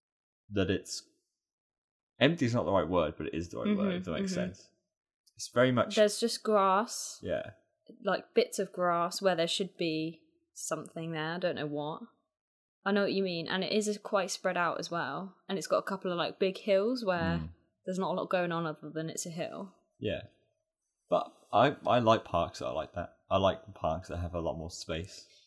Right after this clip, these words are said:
Speaker 2: Yeah, but, like, what I was trying to think is, why does it feel different to what Towers is, even though obviously Towers is, like, huge compared to it, but Towers has areas of grass and it's spread out.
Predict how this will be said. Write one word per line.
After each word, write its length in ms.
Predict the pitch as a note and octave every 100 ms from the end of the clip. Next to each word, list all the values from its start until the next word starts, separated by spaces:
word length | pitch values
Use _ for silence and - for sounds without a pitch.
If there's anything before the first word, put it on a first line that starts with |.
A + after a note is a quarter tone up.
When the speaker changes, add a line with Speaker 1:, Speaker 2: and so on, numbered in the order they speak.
| _ _ _ _ -
Speaker 2:
Yeah, 400 | G#3+ D#4 D4+ G#3
but, 160 | - -
like, 260 | G3 F#3+ -
what 160 | A#3+ -
I 100 | A#3+
was 100 | A#3+
trying 200 | - G#3
to 60 | F3
think 260 | E3+ D#3+
is, 400 | F3 D#3+ E3 - - _ _ _ _
why 200 | G#3+ A3+
does 200 | A#3 A#3+
it 120 | A#3
feel 220 | - A#3 A3
different 360 | A3 - F#3+
to 100 | G3+
what 280 | F#3+ F#3 - _ -
Towers 500 | - G3+ G3 E3+ E3
is, 160 | D3+
even 160 | F#3 F#3
though 100 | D#3
obviously 280 | D#3+ E3 E3
Towers 320 | - D#3+ D#3+
is, 80 | D#3
like, 140 | D3+
huge 300 | - D#3 E3
compared 320 | - D3+ D3 -
to 100 | -
it, 160 | - _ _ - _ -
but 120 | G3+
Towers 380 | A3+ A3+ A#3 -
has 220 | F#3+ A3 -
areas 360 | F3 E3 D#3+
of 120 | D#3 -
grass 640 | D3+ - D#3 - - - _ _ _ _ _ _ -
and 140 | F#3
it's 100 | E3+
spread 380 | - - E3+ D#3
out. 340 | C#3+ - -